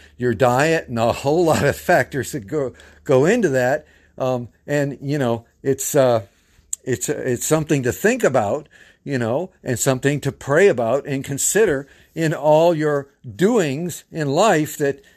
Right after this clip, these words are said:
you don't know how long you have until the Heavenly Father says, "Okay, it's time to take that dirt nap." So we should try to do the things which are righteous and sacred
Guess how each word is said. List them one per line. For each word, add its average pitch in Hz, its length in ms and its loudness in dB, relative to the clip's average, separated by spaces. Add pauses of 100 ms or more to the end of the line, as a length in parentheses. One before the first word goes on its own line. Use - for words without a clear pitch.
(120)
you 180 140 -6
don't 151 260 0
know 131 220 -2
how 131 440 -4 (500)
long 143 380 0
you 127 180 -4
have 143 560 -2 (380)
until 143 400 -2
the 127 180 2
Heavenly 123 480 -6
Father 120 320 -4
says, 120 280 -4
"Okay, 117 300 -2
it's 107 160 -4
time 117 300 -6
to - 80 -20
take 113 260 -4
that 113 260 -2
dirt 131 240 -4
nap." 92 360 -6 (680)
So 135 260 2
we 135 180 0
should 135 300 -4 (200)
try 269 380 4
to 202 100 2
do 156 360 0 (220)
the 143 100 -6
things 160 360 -6
which 120 200 -8
are 117 100 -2
righteous 160 640 0 (520)
and 123 180 -6
sacred 139 680 0